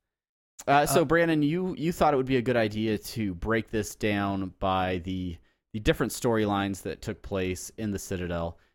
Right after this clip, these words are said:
Speaker 1: and you gave them clever nicknames. So I will allow you to start us off with our, with our first segment.
Speaker 2: All right, the, the first segment, uh, we're, we're going with what, what Ryan Ridley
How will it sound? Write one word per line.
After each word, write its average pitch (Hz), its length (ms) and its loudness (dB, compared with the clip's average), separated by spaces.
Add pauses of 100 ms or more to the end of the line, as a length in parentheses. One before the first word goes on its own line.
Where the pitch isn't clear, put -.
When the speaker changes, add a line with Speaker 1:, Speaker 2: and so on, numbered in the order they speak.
(140)
Speaker 1:
and 90 200 -8
you 90 80 -10
gave 101 240 -2
them 95 160 -4
clever 123 440 0
nicknames. 90 520 -6
So 95 200 -4
I 92 160 -4
will 117 140 2
allow 123 260 2
you 117 200 -2
to 95 420 -8 (280)
start 156 260 2
us 120 160 0
off 101 220 0
with 101 120 -6
our, 95 180 0
with 104 160 -6
our 95 80 0
first - 420 -2
segment. 87 380 -6 (800)
Speaker 2:
All 139 140 2
right, 139 200 2
the, 135 280 0
the 135 140 -2
first 190 340 0
segment, 170 500 -2 (560)
uh, 143 540 -2
we're, 156 220 2
we're 147 140 0
going 160 420 2
with 143 320 2
what, 131 320 0 (160)
what 123 200 0
Ryan 143 300 4
Ridley 139 400 2